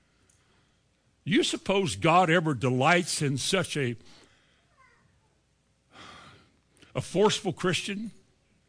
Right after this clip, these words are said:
Somebody that says, "I don't want to lay down and give up and, and throw in the towel." You see, I have been taught, you would say,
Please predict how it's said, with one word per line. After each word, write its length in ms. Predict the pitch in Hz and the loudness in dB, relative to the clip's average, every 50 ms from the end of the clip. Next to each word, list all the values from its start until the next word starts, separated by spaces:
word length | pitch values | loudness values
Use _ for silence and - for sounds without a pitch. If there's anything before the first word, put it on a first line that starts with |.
| _ _ _ _ _ _ _ _ _ - | _ _ _ _ _ _ _ _ _ -10
Somebody 400 | - - 175 160 151 165 170 160 | -6 -4 -2 0 0 2 2 2
that 80 | 147 143 | 0 0
says, 240 | - - 165 147 - | 0 -2 -2 0 0
"I 140 | 147 165 175 | 2 2 2
don't 180 | 175 165 156 | 2 2 2
want 200 | 156 170 180 165 | 2 2 2 2
to 60 | 143 | 2
lay 220 | 127 139 151 151 147 | 2 2 2 2 2
down 300 | 131 147 147 151 151 139 | 2 2 2 2 2 2
and 140 | 127 123 113 | 0 0 2
give 200 | 147 156 127 135 | 2 2 2 2
up 220 | 143 151 143 - | 2 0 0 -2
and, 180 | 151 117 107 - - - - - - - - - _ _ - | -4 -6 -6 -8 -12 -18 -20 -20 -20 -20 -20 -20 _ _ -6
and 160 | - 120 110 | -6 -6 -2
throw 220 | - 160 160 151 | 0 0 0 2
in 140 | 151 151 147 | 2 2 0
the 80 | 135 117 | 0 -2
towel." 500 | - - 147 147 170 151 123 110 - - _ - - - - - - _ _ _ _ _ _ _ _ _ _ _ _ _ _ _ _ _ _ _ _ _ _ _ _ _ _ | -2 0 2 2 2 2 0 -6 -10 -16 _ -20 -20 -20 -20 -20 -20 _ _ _ _ _ _ _ _ _ _ _ _ _ _ _ _ _ _ _ _ _ _ _ _ _ _
You 80 | - 151 | -8 -6
see, 280 | - - - 156 160 - | -2 0 2 2 2 2
I 140 | - 151 160 | 0 0 0
have 180 | 139 151 180 156 | 0 0 0 0
been 220 | 143 147 139 143 | -2 -2 -2 -2
taught, 500 | - - 185 175 170 147 - - - - - - - - - - - _ _ _ _ _ _ _ _ _ _ | -2 0 2 4 4 4 2 -2 -10 -20 -20 -20 -20 -20 -20 -20 -20 _ _ _ _ _ _ _ _ _ _
you 140 | - 143 143 | -6 -4 -4
would 160 | 131 131 127 | -2 -2 -4
say, 320 | - - - 156 127 127 | -4 -4 -4 -2 -2 -4